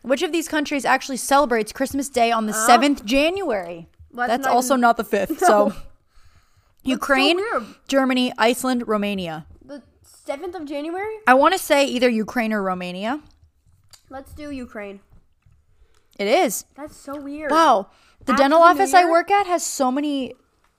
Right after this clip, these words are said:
Speaker 1: Ukrainian patients, and we just keep saying the holiday season thinking it's the same as ours. We had
Speaker 2: I
Speaker 1: no
Speaker 2: mean,
Speaker 1: idea.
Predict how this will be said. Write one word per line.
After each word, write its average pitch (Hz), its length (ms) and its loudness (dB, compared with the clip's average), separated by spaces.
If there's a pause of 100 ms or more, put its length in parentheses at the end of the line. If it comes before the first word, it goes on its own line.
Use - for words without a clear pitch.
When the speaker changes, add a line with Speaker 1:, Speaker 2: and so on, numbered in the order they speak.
(100)
Speaker 1:
Ukrainian 233 480 -2
patients, 294 640 -4
and 220 240 -4 (280)
we 247 120 -2
just 294 220 -4
keep 277 120 -4
saying 254 200 -2
the 233 60 0
holiday 233 300 2
season 254 340 -4
thinking 202 260 -8
it's 196 140 -8
the 196 80 -6
same 208 180 -4
as 196 80 -4
ours. 208 280 0
We 214 120 -2
had 190 100 -4
Speaker 2:
I 175 40 -6
Speaker 1:
no 202 100 0
Speaker 2:
mean, 202 80 2
Speaker 1:
idea. 196 300 -2